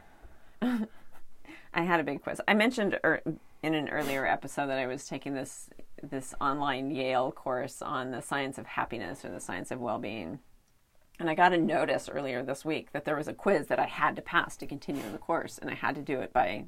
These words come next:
I guess, tomorrow. And so I realized at that point I had not yet done my homework,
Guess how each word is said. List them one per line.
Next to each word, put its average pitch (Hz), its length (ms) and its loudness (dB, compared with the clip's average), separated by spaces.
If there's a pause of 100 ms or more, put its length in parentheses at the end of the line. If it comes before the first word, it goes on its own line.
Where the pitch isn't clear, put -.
(120)
I 151 60 -6
guess, - 360 -4 (120)
tomorrow. 113 420 -2 (920)
And 156 220 2
so 165 120 6 (320)
I 131 100 6
realized 143 540 4
at 139 60 -2
that 151 160 6
point 135 240 -2
I 139 60 0
had 156 220 0
not 185 200 4
yet 196 160 2
done 170 120 4
my 147 120 4
homework, 139 540 0